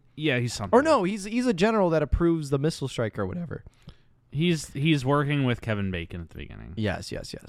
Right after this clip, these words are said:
Speaker 1: Um, I haven't seen X-Men First Class in a little bit, but
Speaker 2: But that's, that,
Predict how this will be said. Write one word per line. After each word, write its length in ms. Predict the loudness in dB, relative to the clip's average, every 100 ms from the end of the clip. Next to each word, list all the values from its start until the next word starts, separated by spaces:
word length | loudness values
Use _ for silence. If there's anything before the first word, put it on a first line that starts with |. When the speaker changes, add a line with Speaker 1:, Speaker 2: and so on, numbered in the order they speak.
| -10
Speaker 1:
Um, 140 | -10
I 80 | -8
haven't 180 | -6 -6
seen 160 | -6 -10
X-Men 260 | -12 -18
First 180 | -20 -18
Class 220 | -16 -16
in 60 | -18
a 20 |
little 140 | -18 -20
bit, 60 | -18
but 220 | -16 -16 -6
Speaker 2:
But 100 | 2
that's, 240 | 4 4 -2 -4
that, 280 | 2 2 2